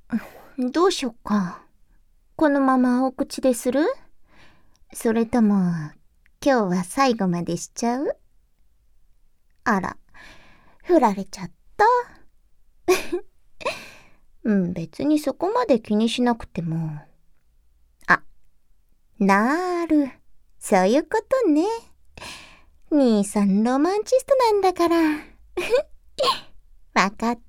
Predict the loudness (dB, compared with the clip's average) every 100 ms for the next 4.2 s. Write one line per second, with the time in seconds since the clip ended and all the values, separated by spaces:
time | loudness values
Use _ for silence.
0 | -18 -2 -2 -2 -12 -20 -20 -20 -18 -18
1 | -18 -20 -20 -20 -20 -20 -12 -2 4 4
2 | 4 0 2 4 4 2 2 2 4 4
3 | 4 4 0 -2 -6 2 2 4 0 0
4 | 0